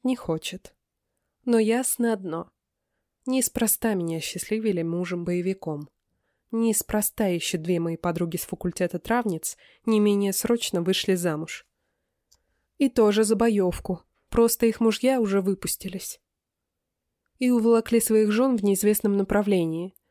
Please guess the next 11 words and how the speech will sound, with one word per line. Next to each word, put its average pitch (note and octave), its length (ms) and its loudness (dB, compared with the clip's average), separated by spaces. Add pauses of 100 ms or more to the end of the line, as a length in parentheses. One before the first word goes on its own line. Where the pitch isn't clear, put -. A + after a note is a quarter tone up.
(260)
Земфиру A3+ 540 2
переведя F#3+ 420 2
на G#3 140 2
заочное, F3+ 720 0 (400)
а A#3+ 80 -2
Катису A#3+ 500 0
сразу G#3+ 380 2
после - 260 -2
выпускных G3+ 560 -2
экзаменов. F3+ 720 -2 (720)
Бесит. F3 640 -2